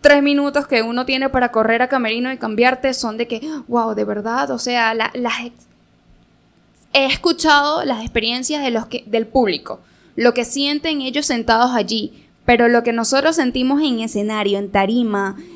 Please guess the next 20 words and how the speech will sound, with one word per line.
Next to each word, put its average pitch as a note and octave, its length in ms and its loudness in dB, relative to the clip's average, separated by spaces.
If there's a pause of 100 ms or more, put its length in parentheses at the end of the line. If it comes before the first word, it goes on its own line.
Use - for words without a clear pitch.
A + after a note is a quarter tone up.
(480)
nosotros B3+ 520 2
vemos B3+ 500 0
sus A#3 160 0
rostros, A3 600 0
esas A#3 260 -4
lágrimas, G#3 560 0
esas B3 200 -6
sonrisas, G#3+ 640 -2 (240)
esa B3 220 2
energía B3+ 440 0
que C4+ 140 -4
transmiten, G#3+ 680 -4
tantos A#3+ 300 0
sentimientos, A3+ 840 -2
y A#3+ 200 0
el A3 220 -2
saber A#3 440 0
que C#4 200 0
eres C#4+ 260 -2 (100)
tú C#4+ 360 2